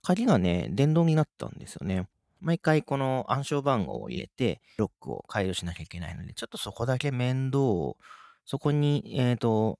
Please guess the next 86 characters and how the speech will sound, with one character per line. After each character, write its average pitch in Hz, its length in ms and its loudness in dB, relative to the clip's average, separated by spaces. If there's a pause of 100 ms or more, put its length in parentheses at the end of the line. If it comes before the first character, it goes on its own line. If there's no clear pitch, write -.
た 131 80 -2
ど 127 80 4
り 127 100 2
着 - 120 -8
く - 80 -2
ま 85 120 2
で - 80 -8
に - 80 -8
少 - 220 -2
し - 320 -8
手 - 100 -8
間 98 140 -2
が 76 140 -8
か - 180 -20
か 82 100 -6
る 73 120 -8
の 50 100 -12
で、 85 300 -4 (340)
ち - 120 -8
ょ - 40 -4
っ - 40 -14
と 220 100 -6
だ 202 80 0
け 185 120 2
面 180 260 4
倒 190 120 4
で 92 100 0
は 73 120 0
あ 87 80 2
る 80 80 -2
ん 62 80 -6
で 62 80 -6
す - 100 -12
け 64 100 -14
ど 71 120 -8
も、 87 260 0 (460)
ま 127 140 0
あ、 92 40 -2
よ 98 140 -4
く - 140 -2
よ 147 80 2
く - 40 -6
考 160 420 2
え 147 140 4
る 90 140 2
と、 113 480 2
鍵 139 260 -8
物 120 280 -4
理 110 40 2
だ 85 80 0
と、 - 240 -10
あ 76 140 -4
の - 320 -10
ね、 87 180 -4 (380)
簡 92 200 -2
単 87 220 0
に 92 140 -2
取 98 120 2
ら 95 120 6
れ 85 100 2
ち - 140 -6
ゃ 69 80 0
い 65 80 -6
ま 65 160 -6
す - 80 -12
し、 67 420 -6 (180)
暗 127 140 -4
証 160 140 -4
番 160 220 2
号 76 100 -4
を 69 60 -4
毎 92 200 0
回 101 140 0
入 104 80 2
れ - 20 2
な 110 120 2
き - 60 -6
ゃ - 20 -8
い - 40 -10
け 82 140 -8
な 85 100 -2
い 87 40 2
っ 82 40 -2
て - 160 -10
い 78 140 2
う、 76 60 -2